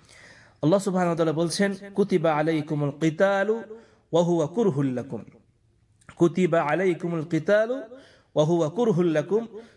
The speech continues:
তোমাদের উপর যুদ্ধের বিধানকে ফরজ করে দেওয়া হয়েছে, তোমাদের উপর যুদ্ধের বিধানকে ফরজ করে দেওয়া হয়েছে। এখানে আরেকটি আলোচনা আমাদের করতে হবে, তা হলো অনেকেই বলে,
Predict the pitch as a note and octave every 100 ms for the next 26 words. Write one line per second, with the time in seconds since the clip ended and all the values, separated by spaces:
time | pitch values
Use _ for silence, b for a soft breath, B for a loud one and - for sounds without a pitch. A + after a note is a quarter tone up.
0 | _ - E3+ G3 G3+ A3+ G3+ F3 G3 A3
1 | G#3 C#3 F3 D#3 C#3+ F#3+ G3+ D3+ D#3 D3
2 | F#3+ G3 - A3 G3+ D#3+ F#3+ G3+ - E3
3 | D3+ D3 C3 B2+ - - - _ _ _
4 | _ D3 D3+ D3+ F3+ F3 C#3+ F3 A3 G#3
5 | G#3+ A#3 _ _ _ _ _ _ _ -
6 | C#3 D#3+ D#3 C3 D3+ G3+ G3+ D3 D#3 D3+
7 | F#3 G3+ F#3 A#3+ C4+ A#3+ C4 B B _
8 | - E3 A3+ A#3 G3 E3+ D3+ C3+ A#2+ -
9 | - - - b b b b _ D3 D3+
10 | A#3+ G3 G3 G#3 F#3+ D#3+ D#3+ E3+ D#3+ D3+
11 | D3 D3 - F#3 C#3 D#3+ D3 C#3+ _ _
12 | D#3+ D#3 C3+ D3+ C3+ C#3 B B B B
13 | _ D3+ F#3 A3 A#3 A3 D#3 D#3+ E3+ C3+
14 | A2